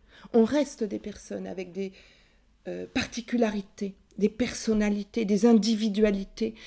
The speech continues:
même si sous certains critères, on se ressemble. Vous et moi, nous sommes deux femmes, donc nous avons des points communs. En revanche, je peux aussi avoir des points communs avec un homme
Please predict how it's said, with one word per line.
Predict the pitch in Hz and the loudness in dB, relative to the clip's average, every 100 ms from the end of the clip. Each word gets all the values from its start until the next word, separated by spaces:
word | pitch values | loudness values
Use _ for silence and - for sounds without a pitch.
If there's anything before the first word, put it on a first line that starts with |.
| - | 0
même | 254 285 | 4 6
si | 269 311 | 4 0
sous | 294 294 | 0 -4
certains | 277 311 - 247 | -2 -4 -2 -4
critères, | 240 - 233 277 294 | -4 -12 -6 -2 -2
on | 262 | -2
se | 233 233 | -4 -6
ressemble. | 226 - - - - - _ _ _ - - | -8 -8 -10 -10 -10 -16 _ _ _ -20 -6
Vous | 208 214 | -2 2
et | 233 | 2
moi, | 226 294 | 2 0
nous | 294 | -4
sommes | - 214 | -2 -2
deux | 190 | 0
femmes, | 196 - - - 156 160 _ _ _ _ _ - | -2 -6 -10 -10 -12 -14 _ _ _ _ _ -2
donc | 170 165 | -2 -2
nous | 160 151 | -6 -6
avons | 127 196 | -6 -6
des | 196 | -6
points | - - 170 196 _ | -10 -12 -12 -14 _
communs. | - 320 294 165 - _ _ _ _ _ | -8 -4 -4 -6 -12 _ _ _ _ _
En | 160 | -6
revanche, | 160 156 254 415 381 - - - _ _ _ _ _ _ _ _ | -4 -2 -2 -2 -4 -6 -10 -16 _ _ _ _ _ _ _ _
je | 190 208 | -6 -4
peux | - | 0
aussi | 262 208 - 226 | 0 0 0 -2
avoir | 190 190 | -2 -4
des | 180 | -6
points | 180 - 180 | -8 -10 -10
communs | - 175 175 196 | -8 -8 -6 -6
avec | 185 170 | -6 -8
un | 175 160 | -10 -8
homme | 160 175 208 | -8 -8 -8